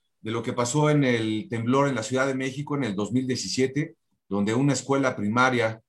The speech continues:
el caso que muchos conocemos también, el Instituto Repsamen, eh, precisamente, y eso ya salió a la luz hasta este año,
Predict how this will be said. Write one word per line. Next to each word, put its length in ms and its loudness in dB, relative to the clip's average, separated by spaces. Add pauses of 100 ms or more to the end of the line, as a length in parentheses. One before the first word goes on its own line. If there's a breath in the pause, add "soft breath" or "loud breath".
(200)
el 240 -4
caso 300 -4
que 120 -2
muchos 300 -2
conocemos 540 -2
también, 520 -2 (220)
el 180 -2
Instituto 640 -4
Repsamen, 640 -2 (480)
eh, 560 2
precisamente, 920 0 (140)
y 360 -2
eso 240 0
ya 120 0
salió 280 0
a 20 2
la 140 0
luz 200 -2
hasta 300 -4
este 260 -2
año, 320 0